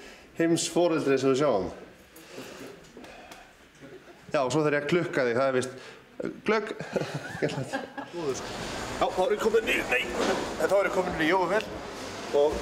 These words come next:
ég ætla að, eh, hitta á hann Jóa og, eh, athuga hvort að hann sé ekki í alveg pottþétt heimsforeldri, ef ég þekki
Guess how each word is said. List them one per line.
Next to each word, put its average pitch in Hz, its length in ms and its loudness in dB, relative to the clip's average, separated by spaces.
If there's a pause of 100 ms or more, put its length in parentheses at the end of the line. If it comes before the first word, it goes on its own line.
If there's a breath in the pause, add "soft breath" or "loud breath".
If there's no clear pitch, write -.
ég 156 160 4
ætla 143 240 2
að, 127 240 2
eh, 117 240 4 (540)
hitta 156 260 2
á 156 60 4 (180)
hann 131 160 2
Jóa 175 160 4 (1000)
og, 123 220 4
eh, 123 220 4 (260)
athuga 135 260 4
hvort 143 220 2
að 135 80 4
hann 139 100 2
sé 147 200 4
ekki 135 200 2
í - 640 -2
alveg 135 360 4 (160)
pottþétt 156 360 2 (120)
heimsforeldri, 165 760 2
ef 135 160 4
ég 131 160 2
þekki 160 260 2